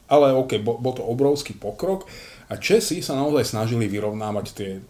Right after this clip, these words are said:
regionálne rozdiely. Tuto síce málo ľudí ocenilo a poďakovalo za to, lebo to brali ako nejaký, že,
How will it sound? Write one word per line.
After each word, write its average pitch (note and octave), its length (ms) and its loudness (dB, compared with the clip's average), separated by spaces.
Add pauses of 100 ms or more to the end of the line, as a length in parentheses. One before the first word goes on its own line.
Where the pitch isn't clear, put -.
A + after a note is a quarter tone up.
regionálne A2 560 -6
rozdiely. C3 560 2
Tuto - 240 -4
síce B2+ 400 -2
málo A#2+ 400 0
ľudí A2+ 320 -2
ocenilo A2 560 -4
a F#2+ 80 -4
poďakovalo C3 640 -4
za C3 160 -2
to, B2 160 -2
lebo G#2+ 160 -6
to G#2+ 80 -6
brali G#2+ 320 -2
ako G2 240 -8
nejaký, G2 320 -10
že, G2 240 -10